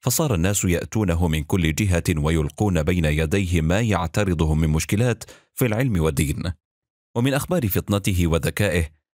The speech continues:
أنه كان في الكوفة رجل يظهر للناس الصلاح ويبدي لهم الورع والتقى حتى كثر الثناء عليه، واتخذه بعض الناس أمينا يأتمنونه على مالهم إذا سافروا،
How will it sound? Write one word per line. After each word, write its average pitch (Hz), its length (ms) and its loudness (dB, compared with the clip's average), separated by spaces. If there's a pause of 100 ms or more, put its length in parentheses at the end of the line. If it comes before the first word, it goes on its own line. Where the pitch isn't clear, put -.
(140)
أنه 127 260 0
كان 143 260 0
في 98 100 0
الكوفة 104 480 -2
رجل 92 520 2
يظهر 87 460 2
للناس 78 440 0
الصلاح - 580 0 (400)
ويبدي 131 380 0
لهم 95 320 2
الورع 85 520 0
والتقى 78 680 0 (240)
حتى - 320 -2
كثر 95 360 -2
الثناء 85 440 -2
عليه، 76 380 -2 (580)
واتخذه 123 540 0
بعض 107 280 0
الناس 101 380 2
أمينا 90 480 2
يأتمنونه 87 800 2
على 87 300 2
مالهم 85 460 0
إذا 78 220 0
سافروا، - 540 0